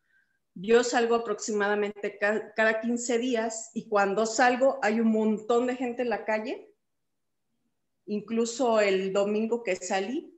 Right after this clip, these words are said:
había niños en la calle, este, como si fuera un día feriado. Los papás salen, no, no traen cubrebocas, este, los niños menos.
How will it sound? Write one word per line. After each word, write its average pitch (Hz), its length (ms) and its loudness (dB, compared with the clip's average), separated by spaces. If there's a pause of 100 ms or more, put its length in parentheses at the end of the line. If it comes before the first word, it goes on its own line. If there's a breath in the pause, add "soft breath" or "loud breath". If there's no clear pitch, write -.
(1160)
había 233 280 4
niños 233 340 0
en 180 140 -2
la 170 180 -4
calle, 240 640 -2 (180)
este, 175 840 -6
como 196 240 -2
si 196 160 -8
fuera 196 1000 0
un 220 160 -4
día 226 160 2
feriado. 208 1000 -4 (1600)
Los 220 240 -2
papás 208 600 2
salen, 233 540 4
no, 226 300 -2
no 220 300 2
traen 214 200 0
cubrebocas, 226 1200 -2
este, 170 480 -4
los 190 200 0
niños 208 500 -2
menos. 240 1000 -6